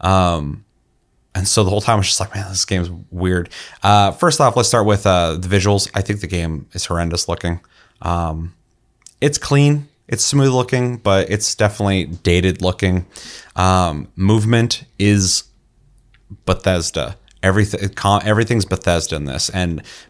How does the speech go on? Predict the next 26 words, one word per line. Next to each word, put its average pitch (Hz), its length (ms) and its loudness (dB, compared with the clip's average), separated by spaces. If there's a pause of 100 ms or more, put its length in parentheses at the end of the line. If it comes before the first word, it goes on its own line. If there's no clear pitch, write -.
(140)
what 101 220 2
I 104 40 6
mean 107 200 6
by 107 100 6
that 101 240 4
is, 92 180 0
like, 87 280 -2
if 101 160 -6
you 98 80 0
played 104 600 2 (2000)
Oblivion, 92 720 0 (1080)
Elder 107 180 4
Scrolls 107 220 2
Oblivion 87 460 0
back 76 220 -8
in 82 60 -8
the 71 60 -8
day, 69 260 -8 (360)
this 98 120 2
plays 104 260 2
like 92 140 0
that. - 300 -8 (480)
Um, 92 640 0 (600)
but 90 200 0
Fallout. 80 480 -6 (880)
So, 104 420 6